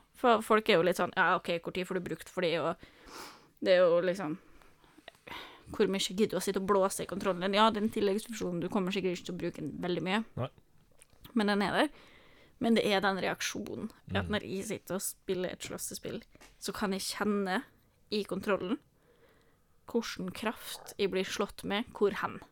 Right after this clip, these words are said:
Speaker 2: Ja.
Speaker 1: I kontrollen. Og det er helt sinnssykt. Altså, du,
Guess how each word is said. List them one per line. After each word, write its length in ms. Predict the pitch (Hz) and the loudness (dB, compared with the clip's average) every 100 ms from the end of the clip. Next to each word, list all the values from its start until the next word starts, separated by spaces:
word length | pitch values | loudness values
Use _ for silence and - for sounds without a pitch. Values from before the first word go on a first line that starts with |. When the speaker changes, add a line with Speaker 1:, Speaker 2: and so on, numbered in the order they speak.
| - | -18
Speaker 2:
Ja. 160 | - - - _ _ _ _ _ _ _ _ _ _ - - - - _ _ _ _ - | -14 -14 -16 _ _ _ _ _ _ _ _ _ _ -20 -18 -18 -20 _ _ _ _ 2
Speaker 1:
I 120 | 196 | 2
kontrollen. 520 | 185 208 208 - - - - - - - - - - - - _ _ _ | 2 0 0 0 -4 -14 -20 -18 -18 -20 -20 -20 -20 -20 -20 _ _ _
Og 100 | 196 - | -6 0
det 180 | 202 202 | 4 6
er 100 | 285 - - - - - _ _ - - - - - - - _ - - - - | 4 -4 -20 -20 -20 -20 _ _ -20 -20 -20 -20 -20 -20 -20 _ -20 -20 -12 -6
helt 260 | 147 - - | -4 -4 -6
sinnssykt. 440 | 147 - - - | -8 -6 -8 -4
Altså, 240 | - 220 | 0 2
du, 100 | 202 | 4